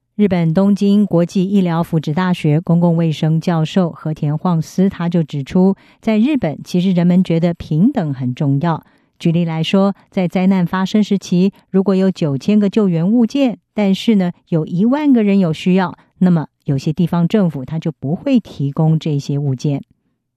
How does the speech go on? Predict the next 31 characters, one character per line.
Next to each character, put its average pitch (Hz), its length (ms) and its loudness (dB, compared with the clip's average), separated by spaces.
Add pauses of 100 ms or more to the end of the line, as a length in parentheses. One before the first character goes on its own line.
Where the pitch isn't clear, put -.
(500)
日 202 80 0
本 185 180 2
政 202 140 2
府 180 120 -4
表 165 220 0
示， 202 240 2
在 190 220 0
九 165 180 0
月 196 160 2
以 156 140 -2
前 156 340 -2
会 226 160 2
有 165 160 2
足 160 160 0
够 170 180 0
的 160 120 -4
疫 202 120 2
苗 160 380 0
供 185 220 2
所 160 280 -2
有 170 240 0
十 - 220 -4
六 226 180 2
岁 220 220 0
以 175 80 0
上 226 240 0
的 190 80 2
人 170 180 0
来 165 160 -4
施 240 200 -2
打， 190 300 -6